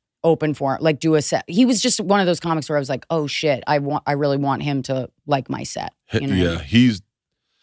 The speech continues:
Speaker 2: man, it's like, it's frustra-, it's frustrating 'cause you see all these great comics and then every now and then you see, like, a stinker put out a special.
Speaker 1: Yeah.
Speaker 2: And you go, "Ah, there should be some threshold." 'Cause it,
Speaker 1: Yeah.
Speaker 2: you know, like, there should be some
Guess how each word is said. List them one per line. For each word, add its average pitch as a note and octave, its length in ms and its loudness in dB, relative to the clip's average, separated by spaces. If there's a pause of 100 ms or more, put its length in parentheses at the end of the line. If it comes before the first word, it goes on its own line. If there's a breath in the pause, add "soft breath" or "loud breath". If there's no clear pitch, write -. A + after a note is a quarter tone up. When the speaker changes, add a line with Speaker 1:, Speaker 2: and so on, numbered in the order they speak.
(320)
Speaker 2:
man, A2+ 220 2
it's A#2 180 -2
like, F#2+ 320 0 (400)
it's A#2 200 2
frustra-, - 560 -2
it's C3 140 -4
frustrating G#3 500 0
'cause - 120 -6
you A#2+ 60 -2
see D#3+ 160 2
all D#3+ 80 4
these A#2 140 0
great G#2 180 0
comics A2+ 320 -2
and A2+ 80 -2
then A#2+ 80 2
every B2 140 0
now A2+ 180 0
and A2 80 -2
then A2 100 -2
you G2 120 -2
see, - 180 0
like, G2 220 0
a - 100 -4
stinker A2 800 -2 (280)
put A#2+ 120 2
out A#2 120 4
a A2+ 40 -2
special. B2 580 -2
Speaker 1:
Yeah. D3 320 2
Speaker 2:
And A#2 140 2
you A2+ 80 4
go, G#2 560 2
"Ah, C3 520 2
there C3 200 2
should C3+ 280 -2
be A2+ 120 0
some G#2+ 320 0
threshold." G2 600 -2 (460)
'Cause C3 180 2
it, D3+ 120 0
Speaker 1:
Yeah. C#3 200 0
Speaker 2:
you B2+ 120 2
know, C3 120 4
like, B2 200 0
there C3 100 2
should C3 220 -2
be A#2+ 100 0
some A2+ 540 0